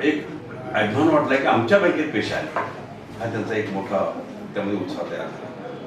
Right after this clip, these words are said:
आणि आता त्याचा इफेक्ट निश्चितच चांगल्या प्रकारे होईल. भांडी, चांगल्या क्वालिटीची भांडी जवळ आम्ही पुरा सेट, जसं आपण,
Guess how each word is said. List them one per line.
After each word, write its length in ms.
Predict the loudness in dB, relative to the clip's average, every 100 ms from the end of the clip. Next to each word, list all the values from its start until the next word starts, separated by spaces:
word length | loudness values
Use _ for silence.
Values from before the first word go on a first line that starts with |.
| -8
आणि 100 | -2
आता 480 | 2 4 4 4 -2
त्याचा 240 | -4 2 4
इफेक्ट 360 | 4 0 0
निश्चितच 440 | -2 -2 -2 -2 -2
चांगल्या 260 | -4 -6
प्रकारे 280 | -8 -8 -8
होईल. 360 | -8 -10 -12 -16 -18 -20 -6
भांडी, 600 | 0 2 4 4 2 -2 2
चांगल्या 280 | 4 6 6
क्वालिटीची 380 | 6 4 2 0
भांडी 340 | -2 0 0
जवळ 360 | 0 0 0 -2 -6 -6
आम्ही 260 | -2 0 0 -2 -8 -10 0
पुरा 180 | 2 2
सेट, 240 | 2 -2
जसं 280 | 0 2 4
आपण, 320 | 4 4 4